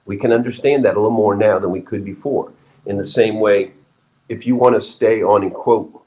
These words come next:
the main platforms, uh, the main social media platforms, you have to change your language. You have to not tell things. You cannot be a truth teller,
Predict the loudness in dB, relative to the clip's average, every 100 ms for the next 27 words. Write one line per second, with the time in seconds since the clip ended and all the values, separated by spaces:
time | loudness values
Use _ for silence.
0 | _ _ _ _ _ -12 -8 -4 -4 -4
1 | -6 -8 -12 _ _ -16 -2 -2 -2 -4
2 | -6 -6 -10 -14 -20 _ _ _ _ -12
3 | -8 -6 -4 -4 -4 -2 -2 -4 -8 -8
4 | -6 -2 -2 -2 -2 -2 -4 -12 -8 -6
5 | -2 -4 -4 -14 -6 -4 -4 -6 -6 -2
6 | -2 -2 -12 -18 -18 -20 _ _ _ -14
7 | -8 0 0 -2 -6 -4 2 2 2 -4
8 | 0 0 0 -6 -6 -6 -10 -14 -12 -4
9 | 0 0 -2 -8 -6 -8 -8 -8 -6 -4